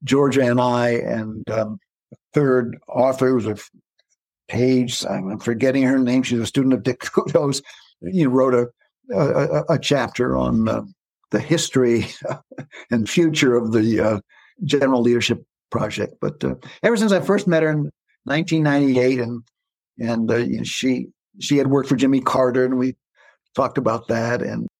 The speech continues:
among many other things. She was a, a, a dear friend and colleague who, who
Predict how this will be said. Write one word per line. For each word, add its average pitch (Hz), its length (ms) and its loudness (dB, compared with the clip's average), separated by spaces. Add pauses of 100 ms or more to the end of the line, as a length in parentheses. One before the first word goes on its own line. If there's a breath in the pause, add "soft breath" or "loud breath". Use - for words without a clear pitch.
(120)
among 151 340 2
many 143 240 2
other 117 160 2
things. 110 300 -6
She - 220 -4
was 240 180 -2
a, 196 140 0 (560)
a, 147 400 2
a 143 40 0
dear 151 300 2
friend 135 340 0
and 120 240 -4 (280)
colleague 123 420 0
who, 131 140 -2
who 123 440 -2